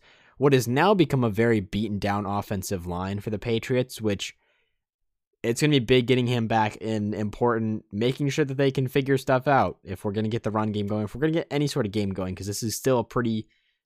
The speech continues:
decent forty-niners defense. We saw one of the best in the league last year. But I agree. I do think that the Patriots have a good opportunity here. We do need to use this to kinda, you know,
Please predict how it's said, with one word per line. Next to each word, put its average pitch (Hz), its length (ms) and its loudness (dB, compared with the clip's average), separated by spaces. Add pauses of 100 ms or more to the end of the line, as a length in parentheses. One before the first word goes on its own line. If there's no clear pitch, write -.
(180)
decent 117 420 -2
forty-niners 117 540 0
defense. 117 400 -4
We - 60 -12
saw 117 140 0
one 104 140 -2
of 107 40 -4
the 104 60 -4
best 104 380 -4
in 113 60 -4
the 101 80 -2
league 107 240 -2
last 104 440 -4
year. 92 300 -4 (640)
But 143 100 2
I 175 100 10
agree. 135 220 4
I 117 120 0
do 160 200 2
think 160 360 0
that 123 160 2
the - 40 -18
Patriots 127 400 0
have 120 140 0
a 110 60 -2
good 127 140 4
opportunity 135 500 2
here. 139 480 0 (840)
We 107 320 -2 (440)
do 143 220 4
need 156 180 4
to 135 60 4
use 131 220 0
this 135 120 -6
to - 80 -10
kinda, 113 320 -4 (400)
you 123 100 -6
know, 107 220 -2